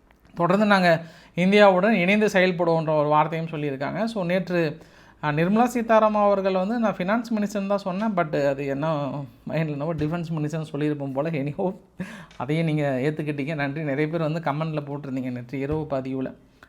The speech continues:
"நீங்க நிர்மலா சீதாராமன் அவர்கள் வந்து ஃபினான்ஸ் மினிஸ்டர், டிஃபென்ஸ் மினிஸ்டர்னு சொல்லிட்டீங்கன்ற" மாதிரி. அடுத்து நம்ம நேபாள் விவகாரத்தை பார்த்துடலாம். நேபாள் விவகாரத்தை பொறுத்த வரைக்கும் ஊடகங்கள் வந்து,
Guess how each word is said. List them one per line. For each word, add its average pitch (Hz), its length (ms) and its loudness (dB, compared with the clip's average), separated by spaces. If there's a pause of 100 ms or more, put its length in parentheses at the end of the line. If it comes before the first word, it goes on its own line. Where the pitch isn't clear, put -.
(180)
"நீங்க 139 360 -6
நிர்மலா 160 220 -2
சீதாராமன் 147 540 -4
அவர்கள் 135 240 -8
வந்து 147 320 -6
ஃபினான்ஸ் 151 420 -4
மினிஸ்டர், 135 260 -6
டிஃபென்ஸ் 143 400 -8
மினிஸ்டர்னு 135 360 -10
சொல்லிட்டீங்கன்ற" 127 560 -10
மாதிரி. 131 240 -10 (440)
அடுத்து 208 220 2
நம்ம 208 200 4
நேபாள் 190 380 6
விவகாரத்தை 147 500 2
பார்த்துடலாம். 127 440 -8 (240)
நேபாள் 214 340 2
விவகாரத்தை 220 540 2
பொறுத்த 190 260 -2
வரைக்கும் 208 300 -2
ஊடகங்கள் 220 640 2
வந்து, 190 600 2